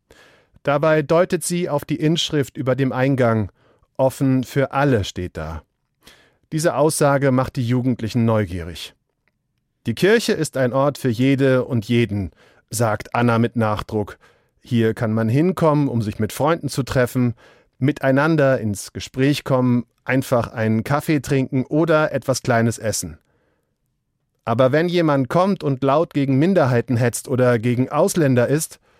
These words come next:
fragt jemand skeptisch nach. Anna antwortet: „Wir sind für alle da. Jeder ist willkommen. Das heißt aber nicht, alles hinzunehmen. Wenn jemand solche Dinge sagt, suchen wir das Gespräch und stellen uns dem entgegen.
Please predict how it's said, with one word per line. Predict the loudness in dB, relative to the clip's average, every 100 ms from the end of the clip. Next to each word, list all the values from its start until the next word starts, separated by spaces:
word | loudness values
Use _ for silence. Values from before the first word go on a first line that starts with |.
| _ _ _
fragt | -4 -2 -2 -2
jemand | 0 0 -2
skeptisch | -2 -4 -2 -6 -2
nach. | 0 0 -4 -16 _ _ _ _ _ _ _ _ _ _ -4
Anna | 0 0
antwortet: | -2 -4 0 0 0 -4 -8 _ _ _ _ -2
„Wir | 2 4
sind | 4 2 0
für | 2 2 0
alle | -2 2 2
da. | 0 -2 -2 -6 _ _ _ -4
Jeder | 2 4 2
ist | 0 -4 -4
willkommen. | -2 -2 -2 -4 -10 _ _ _ -4
Das | -2 2
heißt | 2 2 0
aber | 2 4
nicht, | 2 0 -6 -4
alles | 0 0 0
hinzunehmen. | 0 0 -2 -4 -8 -12 -18 _ _ _ _ -2
Wenn | 0
jemand | 2 2 2 2
solche | 0 0 -2
Dinge | 0 0
sagt, | 2 2 0 -4 -14 _ _ _ _ -2
suchen | 0 2 2
wir | 2
das | 2
Gespräch | -2 -6 -2 2 2 0 -4
und | -4
stellen | 0 0 2
uns | 0 0
dem | 0 0
entgegen. | 0 2 2 0 -4